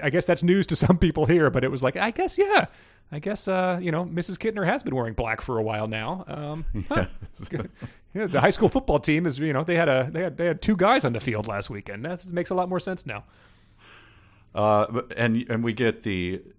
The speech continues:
Speaker 2: exactly as you'd expect, we get the kind of the dragnet drug thing, you know, like, uh,
Speaker 1: Hmm.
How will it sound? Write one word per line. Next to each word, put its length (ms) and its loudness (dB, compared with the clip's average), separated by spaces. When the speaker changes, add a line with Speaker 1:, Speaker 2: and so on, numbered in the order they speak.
Speaker 2:
exactly 720 -2
as 160 -4
you'd 300 -6
expect, 560 -4
we 120 -4
get 260 -6
the 180 -8
kind 240 -6
of 100 -8
the 100 -6
dragnet 800 0
drug 340 0
thing, 460 -4
you 120 -10
know, 160 -6
like, 340 -8
uh, 240 -8
Speaker 1:
Hmm. 200 -14